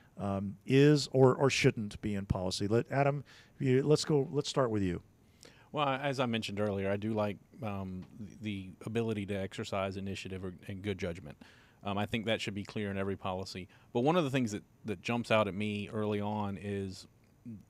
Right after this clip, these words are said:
Speaker 2: a policy that kinda paints the typical situation. They're all different, but the statistics really do paint a picture. And as one of our other instructors, um,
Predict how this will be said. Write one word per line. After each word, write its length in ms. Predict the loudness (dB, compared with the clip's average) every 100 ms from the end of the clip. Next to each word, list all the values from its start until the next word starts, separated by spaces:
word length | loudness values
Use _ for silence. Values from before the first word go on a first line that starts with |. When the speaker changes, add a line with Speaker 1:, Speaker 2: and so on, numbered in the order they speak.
| _ _ _ -6
Speaker 2:
a 120 | -6
policy 460 | 0 2 2 2 0
that 160 | 0
kinda 220 | -2 -4 -4
paints 420 | -4 -4 -4 -8
the 100 | -10
typical 540 | -6 -6 -6 -6 -8
situation. 640 | -8 -10 -8 -8 -10 -14 -18 -20 -20 2
They're 140 | 6
all 140 | 8 6
different, 560 | 2 0 -2 -4 -6
but 160 | -6 -6 -6
the 120 | -6
statistics 760 | -6 -10 -6 0 0 2 -2 0
really 220 | 0 0
do 140 | 0 -2
paint 240 | -2 -4
a 40 |
picture. 480 | -4 -6 -4 -6 -6 -6 -20 -20 -4
And 100 | 0
as 120 | 2
one 140 | 4
of 120 | 6 8
our 300 | 8 6 2
other 200 | 0 0
instructors, 720 | -2 -2 -2 -2 -4 -4 -8
um, 440 | -8 -8 -8 -10